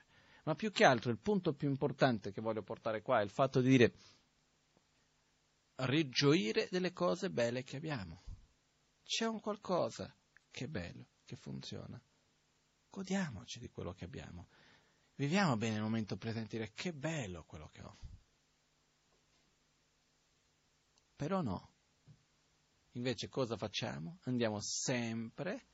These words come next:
dopo di un po', a mettere il dito addosso a una cosa o un'altra. È quasi come se ci fosse una calamita che ci tira verso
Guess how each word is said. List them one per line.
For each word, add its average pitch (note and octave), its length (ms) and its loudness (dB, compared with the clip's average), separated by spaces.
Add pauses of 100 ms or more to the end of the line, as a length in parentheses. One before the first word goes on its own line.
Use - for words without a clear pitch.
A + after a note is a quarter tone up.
(220)
dopo C3 380 2
di A2+ 100 0
un G#2+ 200 -2
po', A2+ 340 2
a F#3 100 -2
mettere D3 420 0
il C#3 140 -2
dito A2 380 0
addosso G2+ 420 0
a G#2 40 0
una G#2+ 140 -2
cosa F2+ 340 -2
o G2 60 -2
un'altra. D2 460 -10 (1040)
È - 120 -16
quasi F3 320 -2
come D3 220 0
se C3 300 -2 (280)
ci - 140 -8
fosse C#3+ 260 -6
una C3 160 0
calamita A2+ 720 -4 (680)
che - 160 -6
ci - 220 -4
tira D3 260 -2
verso A#2+ 800 -2